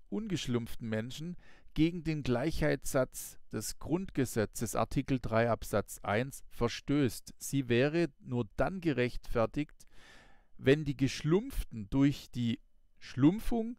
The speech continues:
sterile Immunität erlangt hätten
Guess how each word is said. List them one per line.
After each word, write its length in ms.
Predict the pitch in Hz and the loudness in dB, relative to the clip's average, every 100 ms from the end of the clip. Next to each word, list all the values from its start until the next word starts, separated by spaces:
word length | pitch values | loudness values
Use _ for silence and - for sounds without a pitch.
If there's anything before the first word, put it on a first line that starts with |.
| - - - - - | -14 -20 -20 -20 -10
sterile 960 | - - 143 135 165 208 226 214 202 - - - | -8 4 6 6 4 4 4 4 2 -4 -14 -2
Immunität 840 | 175 175 170 160 - - 123 117 | 0 0 0 -2 -2 2 4 4
erlangt 640 | 120 110 117 147 185 - - | 4 4 4 0 -4 -4 0
hätten 320 | 156 180 | 0 -2